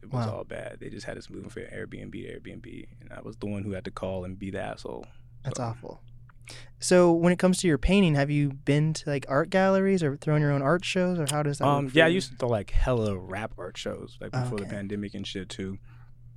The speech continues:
Speaker 1: Uh, few galleries in downtown Seattle, I'll, like, do a little pop
Speaker 2: Oh,
Speaker 1: up and stuff
Speaker 2: shit.
Speaker 1: like that. So it's everywhere really.
Speaker 2: Have
Speaker 1: I
Speaker 2: been
Speaker 1: wanna get more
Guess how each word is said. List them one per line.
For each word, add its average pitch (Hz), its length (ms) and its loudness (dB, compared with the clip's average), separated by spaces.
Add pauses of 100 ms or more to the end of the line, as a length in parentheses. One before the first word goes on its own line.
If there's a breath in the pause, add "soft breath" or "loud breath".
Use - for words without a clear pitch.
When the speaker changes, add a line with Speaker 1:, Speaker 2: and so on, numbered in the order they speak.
(200)
Speaker 1:
Uh, 107 400 -2
few 120 680 2
galleries 110 480 2
in 107 220 0
downtown 101 480 -4
Seattle, 95 500 -6 (160)
I'll, 85 120 -8
like, 90 220 -10
do 92 140 -8
a - 20 -8
little 92 180 -8
pop - 260 -10
Speaker 2:
Oh, 90 80 -2
Speaker 1:
up - 80 -8
and 90 100 -8
stuff 92 200 -6
Speaker 2:
shit. 87 100 -10
Speaker 1:
like 90 100 -14
that. 90 300 -8
So - 260 -10
it's - 160 -18
everywhere 90 320 -10
really. 104 240 -10 (280)
Speaker 2:
Have 143 140 -6
Speaker 1:
I 104 40 -4
Speaker 2:
been 120 100 6
Speaker 1:
wanna 131 160 4
get 117 140 0
more 104 420 -2